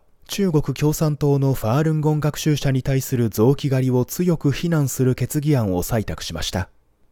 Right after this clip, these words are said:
決議案は、臓器移植を目的とした中国への渡航リスクに関する情報を公開し、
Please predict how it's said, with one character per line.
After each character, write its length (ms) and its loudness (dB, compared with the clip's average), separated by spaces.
決 240 -2
議 140 2
案 180 0
は、 340 -2
臓 300 4
器 160 -4
移 100 -2
植 360 0
を 60 6
目 220 2
的 260 -2
と 120 2
し 100 -6
た 140 0
中 280 -2
国 320 0
へ 80 4
の 140 2
渡 160 0
航 300 2
リ 80 0
ス 120 -8
ク 120 -2
に 120 0
関 220 -2
す 160 -2
る 120 4
情 220 6
報 320 4
を 60 2
公 240 0
開 240 -2
し、 400 -2